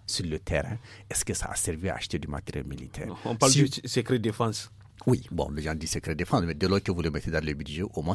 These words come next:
Speaker 1: des parlementaires sont en droit de dire on veut voir plus clair. Alors, le gouvernement, euh, évidemment, il rejette ce, ce, ce type de demande. Lui-même, il ne communique pas là-dessus. Mais chaque fois, on demande plus d'argent aux contribuables.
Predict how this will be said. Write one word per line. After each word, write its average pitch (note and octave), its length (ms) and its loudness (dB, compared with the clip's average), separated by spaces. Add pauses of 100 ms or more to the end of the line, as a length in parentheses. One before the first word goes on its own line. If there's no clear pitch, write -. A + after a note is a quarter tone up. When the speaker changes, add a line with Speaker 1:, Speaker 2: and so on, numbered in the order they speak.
Speaker 1:
des D#2 100 -2
parlementaires D2 640 -2
sont - 140 -2
en E2 140 -4
droit D#2+ 260 0
de D2 100 -6
dire G#2 300 -4
on D#2 100 -4
veut E2 140 -4
voir D#2 200 -2
plus - 160 -12
clair. - 280 -12 (400)
Alors, - 180 -12 (240)
le D2+ 80 -4
gouvernement, D#2 640 -2
euh, - 100 -6 (400)
évidemment, C#2+ 400 -6
il D2 180 -4
rejette D2 380 0
ce, C2+ 180 -6
ce, - 200 -12
ce - 300 -8
type D2+ 220 -10
de C2+ 100 -6
demande. C2+ 320 -8 (500)
Lui-même, D3 520 10
il A2 100 2
ne E2 80 2
communique D2 420 -4
pas C2 100 -6
là-dessus. - 440 -10 (340)
Mais - 80 -4
chaque - 280 2
fois, D#3+ 300 2 (220)
on F#2 100 0
demande F#2 460 0
plus - 260 -2
d'argent E2 340 0
aux C2 100 -6
contribuables. - 640 -8